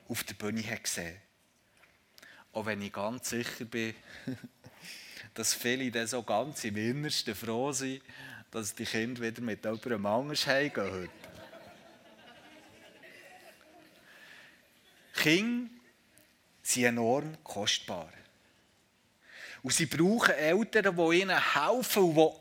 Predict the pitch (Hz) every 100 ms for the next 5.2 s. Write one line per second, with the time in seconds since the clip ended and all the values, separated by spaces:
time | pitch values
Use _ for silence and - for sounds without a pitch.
0 | - 160 196 226 262 - - - 208 220
1 | - 160 190 165 - - - - - -
2 | 143 - - 139 131 123 - - 139 143
3 | 190 202 196 185 143 117 135 - - 190
4 | 170 123 123 113 127 127 139 120 110 -
5 | - 101